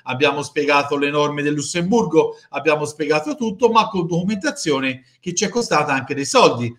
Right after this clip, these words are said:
perché noi abbiamo documentazione scaricata anche dalla Camera di Commercio di Hong Kong, cosa che chi fa articoli, parlo di certi giornalisti che magari prendono trecento euro ad articolo, non ne spendono cinquecento magari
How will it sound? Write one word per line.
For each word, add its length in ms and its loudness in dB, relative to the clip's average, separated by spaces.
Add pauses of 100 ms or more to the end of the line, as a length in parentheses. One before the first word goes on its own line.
(140)
perché 220 -6
noi 120 -2
abbiamo 340 0
documentazione 800 -2
scaricata 1040 2
anche 280 0
dalla 260 4
Camera 320 4
di 100 0
Commercio 560 -2
di 80 -6
Hong 120 -4
Kong, 460 2 (240)
cosa 460 2
che 180 2
chi 140 2
fa 220 6
articoli, 800 2 (360)
parlo 260 4
di 120 -2
certi 340 0
giornalisti 840 -2 (140)
che 120 -8
magari 420 4
prendono 400 2
trecento 520 -2
euro 220 8
ad 100 2
articolo, 720 0 (120)
non 140 -6
ne 80 -2
spendono 440 0
cinquecento 720 -2
magari 720 2